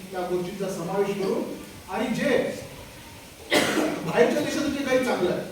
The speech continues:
म्हणजे अमेरिकेतून काहीतरी घेतलंय आपण, आयर्लंडकडून आयरिश कॉन्स्टिट्यूशन कडून काय घेतलंय आपण,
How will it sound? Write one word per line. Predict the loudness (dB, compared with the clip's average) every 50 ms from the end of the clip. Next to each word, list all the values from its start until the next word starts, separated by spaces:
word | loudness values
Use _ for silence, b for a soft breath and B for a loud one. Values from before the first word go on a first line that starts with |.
| -12 -14 -16 -16 -18 -18 -18 -18 -18 -18 -18 -18 -16 -14 -8
म्हणजे | -4 -2 0 2
अमेरिकेतून | 2 2 4 6 6 6 6 6 4 2 2 0 0 0
काहीतरी | 2 2 2 2 2 2
घेतलंय | 2 2 2 2 0 0
आपण, | 0 0 -2 -4 -6 -8 -10 -12 -14 -16 -16 -16 -16 -16 -16 -16 -18 -18 -16 -8 -2
आयर्लंडकडून | 2 4 6 6 6 6 4 4 0 -2 -2 -2
आयरिश | 2 4 4 4 4 4 0 0 -2 -4 -6 -8 -10 -6
कॉन्स्टिट्यूशन | -4 -2 -2 -2 -4 -4 -6 -4 -4
कडून | -4 -2 -2
काय | -2 0 2
घेतलंय | 4 4 4 4 2 2
आपण, | 2 2 0 -2 -2 -4